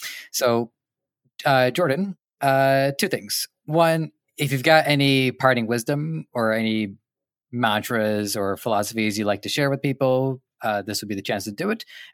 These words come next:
And then the second half of the question is if you've got anything, or sorry, if people who are interested, they wanna reach out to you, inquire about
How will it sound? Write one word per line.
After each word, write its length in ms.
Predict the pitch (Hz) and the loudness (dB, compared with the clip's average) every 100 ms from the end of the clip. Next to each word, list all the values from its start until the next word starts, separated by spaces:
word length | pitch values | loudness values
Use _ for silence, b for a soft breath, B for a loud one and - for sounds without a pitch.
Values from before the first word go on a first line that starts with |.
| _ | _
And 120 | 139 | 2
then 120 | 139 | 2
the 80 | 131 | 2
second 200 | 123 143 | 2 2
half 80 | 139 | 2
of 60 | 139 | 2
the 80 | |
question 340 | 143 139 127 143 | 0 0 0 -2
is 220 | 127 123 | 0 0
if 60 | 123 | 0
you've 100 | 120 | 2
got 200 | 127 127 | 4 4
anything, 680 | 127 120 131 117 117 117 - 131 | 2 0 0 0 -2 -4 -6 -4
or 120 | 117 | 0
sorry, 240 | 120 90 - _ _ _ _ | 0 -2 -8 _ _ _ _
if 260 | 107 - - _ | -6 -6 -8 _
people 200 | 147 139 | -2 2
who 100 | 139 | 4
are 120 | 135 | 4
interested, 400 | 139 - - 156 | 2 -2 -2 0
they 80 | 131 | 2
wanna 180 | 120 113 | 0 0
reach 200 | 110 - | 0 2
out 160 | 131 - | 2 0
to 100 | 135 | 0
you, 280 | 131 127 | 2 0
inquire 420 | 131 117 123 117 113 | 0 -2 0 2 2
about 400 | 110 110 110 | 2 0 0